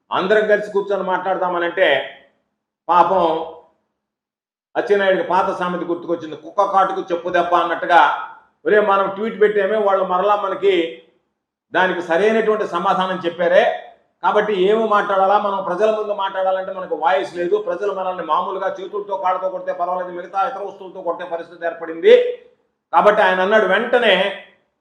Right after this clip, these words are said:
నువ్వే కూసావు, నీ నోటితో కూసావు, అచ్చెన్నాయుడు నోటితో మాట్లాడి ట్వీట్ పెట్టావు, ఎక్కడైనా సరే మేము సిద్ధంగా ఉన్నామని." మేము సిద్ధం అని చెప్పి, చెప్పి తెలియజేసామని తోక ముడిచి పారిపోయి ఈరోజు దాని మీద అసెంబ్లీకి రండి చర్చిద్దామన్నారు.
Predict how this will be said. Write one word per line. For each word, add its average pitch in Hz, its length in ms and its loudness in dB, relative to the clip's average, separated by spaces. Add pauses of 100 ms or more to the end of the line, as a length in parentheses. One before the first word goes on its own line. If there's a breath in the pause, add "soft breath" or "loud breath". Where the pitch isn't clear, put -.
(120)
నువ్వే 156 400 8
కూసావు, 202 580 6
నీ 190 160 2
నోటితో 202 420 4
కూసావు, 202 440 6
అచ్చెన్నాయుడు 196 640 0
నోటితో 202 760 2
మాట్లాడి 208 440 4
ట్వీట్ 208 320 -4
పెట్టావు, 196 220 -2
ఎక్కడైనా 202 480 0
సరే 202 200 -2
మేము 196 200 -6
సిద్ధంగా 190 380 -4
ఉన్నామని." 180 640 0 (360)
మేము 226 180 0
సిద్ధం 196 340 -2
అని 254 140 -2
చెప్పి, 247 200 0
చెప్పి 233 120 -2
తెలియజేసామని 233 760 2
తోక 220 340 2
ముడిచి 226 300 -4
పారిపోయి 185 960 2 (280)
ఈరోజు 226 240 8
దాని 220 180 2
మీద 233 140 2
అసెంబ్లీకి 240 520 -2
రండి 175 160 -4
చర్చిద్దామన్నారు. 95 640 -10